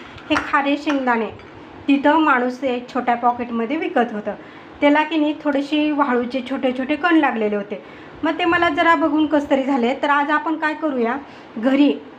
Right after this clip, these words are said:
खारे शेंगदाणे आपण मुलांसाठी कसे करता येईल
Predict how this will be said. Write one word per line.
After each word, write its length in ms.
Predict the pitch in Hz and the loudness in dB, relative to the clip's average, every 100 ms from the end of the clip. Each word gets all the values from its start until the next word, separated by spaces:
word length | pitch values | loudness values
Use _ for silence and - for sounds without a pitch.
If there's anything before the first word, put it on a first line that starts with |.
| - | -16
खारे 280 | - 285 330 | -2 0 0
शेंगदाणे 440 | 320 320 285 262 | -2 0 2 0
आपण 280 | 254 247 285 330 - - - | 0 0 -2 -4 -8 -18 -2
मुलांसाठी 640 | 143 262 262 262 254 311 | 4 4 2 -2 -4 -4
कसे 340 | 320 277 277 302 | -2 0 2 2
करता 360 | 311 269 247 | 2 2 0
येईल 220 | 240 320 | -4 -6